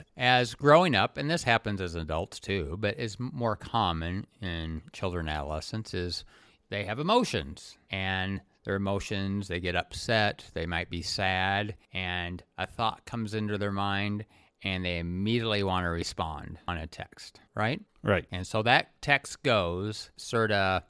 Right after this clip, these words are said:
Speaker 1: can follow them. If they say something that's not nice to the other person, or something that maybe would best not be said in a text format, how do you deal with that?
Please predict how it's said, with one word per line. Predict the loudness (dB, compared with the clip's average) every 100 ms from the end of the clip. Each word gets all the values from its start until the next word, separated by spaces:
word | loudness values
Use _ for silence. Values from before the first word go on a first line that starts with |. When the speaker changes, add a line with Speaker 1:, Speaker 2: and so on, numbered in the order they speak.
| -8
Speaker 1:
can | -4 -2 -2
follow | 0 4 6 6 2
them. | -4 -10 -12 -6
If | -4
they | -2 -2
say | 0 0 0 -2 -6 -20 _ _
something | -2 -2 -2 -4 -4
that's | -6 -8 -10 -6
not | -4 -2
nice | -2 -2 -4 -6
to | -2
the | -2
other | 0 -2
person, | 2 2 2 2 2 4 2 0 -6 _
or | -4 -2
something | -2 -6 -6 -4
that | -2 -4
maybe | -4 -4 -2 -2 -2 -2
would | -2 -2 -6 4
best | 6 6
not | 2 2 2
be | 0
said | 0 0 0 -2 -8 -10
in | -4
a | -4
text | -2 -4 -4
format, | -2 0 0 0 -2 -4 _ _ _ -16
how | -4 -2
do | 0
you | -2
deal | -2 -2
with | -4 -8
that? | -12 -14